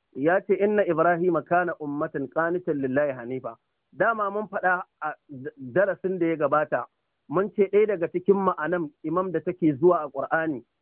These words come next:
shine akwai al-mutaqaddimu fil khairi al-muqtada bihi, wanda ya gabatu wajen aikin alheri, wanda kowa yake koyi da shi.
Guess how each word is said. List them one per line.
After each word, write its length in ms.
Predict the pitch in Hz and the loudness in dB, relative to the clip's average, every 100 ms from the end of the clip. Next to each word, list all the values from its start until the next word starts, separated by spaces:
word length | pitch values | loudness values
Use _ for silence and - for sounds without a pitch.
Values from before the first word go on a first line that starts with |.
| _ _ | _ _
shine 260 | - 196 190 156 | 0 4 4 2
akwai 260 | 156 202 202 | 0 2 2
al-mutaqaddimu 920 | 175 160 151 156 151 190 170 180 156 | 2 2 0 0 0 0 0 0 0
fil 160 | 151 139 | 0 -2
khairi 360 | - 175 175 160 180 | 2 2 2 -2 -4
al-muqtada 600 | 143 160 165 147 147 143 | -2 -2 0 2 2 0
bihi, 280 | 120 110 113 _ _ | -6 -12 -14 _ _
wanda 320 | - 208 220 185 | 0 2 2 2
ya 160 | 196 | 2
gabatu 460 | 175 180 160 143 175 | 2 0 0 -2 0
wajen 260 | 175 170 180 | 0 0 -4
aikin 320 | 185 180 185 165 | -2 -2 -2 -2
alheri, 380 | 139 139 175 147 | -2 2 4 4
wanda 280 | 170 175 139 | 2 0 0
kowa 300 | - 170 175 | 2 2 2
yake 220 | 180 143 | -8 -10
koyi 280 | - 147 135 | -8 -8 -8
da 120 | 113 | -10
shi. 200 | 120 | -12